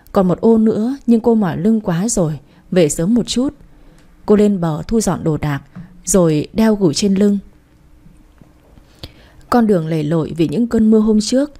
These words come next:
chạy ngoằn ngoèo quanh ngọn đồi. Hoa mơ trắng xóa chạy dọc đồi núi thơ mộng, theo gót chân của bùn. Cô dạo bước nhanh, cười tủm tỉm khi nghĩ về đứa con sắp ra đời, đặt tên là gì đây? Nó giống cha hay là giống mẹ?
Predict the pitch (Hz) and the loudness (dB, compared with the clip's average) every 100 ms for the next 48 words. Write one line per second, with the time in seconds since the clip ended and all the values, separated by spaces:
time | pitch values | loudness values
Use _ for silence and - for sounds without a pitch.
0 | - - - 190 165 170 151 151 151 143 | -20 -6 -2 -2 -2 -2 -2 -2 -4 -2
1 | 226 220 180 160 170 151 147 _ _ _ | 0 2 0 0 0 0 -6 _ _ _
2 | _ - 196 185 196 190 - 175 - 185 | _ 0 0 2 2 2 0 -2 -2 -4
3 | 160 196 277 - 220 - 190 - 180 156 | -4 -4 -8 -2 -2 0 -4 -2 0 0
4 | 156 170 - 240 226 208 160 - - - | 0 -2 -2 -2 2 2 0 -6 -20 -20
5 | - - 220 269 - 233 220 214 - - | -6 -2 0 0 0 0 2 0 -4 -4
6 | 139 156 151 139 - - - - _ - | -2 0 -2 -4 -10 -20 -20 -20 _ -10
7 | - 208 196 190 139 202 233 196 190 190 | 2 4 4 0 -2 -4 -2 -2 0 -2
8 | - - - 220 196 196 147 - 180 139 | -10 -20 -2 0 2 0 -2 -2 -2 -2
9 | 240 226 - 190 147 185 - 220 214 285 | 0 0 0 -2 -2 -6 -2 -2 -2 -4
10 | - 220 185 160 147 151 233 220 180 143 | -4 -4 0 -2 -2 -2 0 2 0 0
11 | 175 147 180 202 - - - - - - | -2 -2 -2 -4 -8 -20 -20 -20 -6 0
12 | 233 190 233 233 226 226 180 139 151 208 | 2 0 -2 -2 0 2 0 -2 -4 0
13 | 233 175 - | 0 0 -6